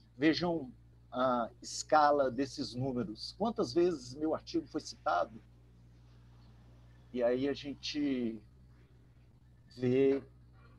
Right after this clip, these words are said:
por que a Wikipédia, é, a gente tá tendo esse evento histórico hoje. Pra nós, no Wikimovimento Brasil, esse é um dia histórico, esse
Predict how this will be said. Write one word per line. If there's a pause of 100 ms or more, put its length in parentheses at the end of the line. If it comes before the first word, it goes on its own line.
(220)
por (140)
que (600)
a
Wikipédia, (640)
é,
a
gente
tá
tendo
esse
evento
histórico
hoje.
Pra
nós,
no
Wikimovimento (140)
Brasil,
esse
é
um
dia
histórico,
esse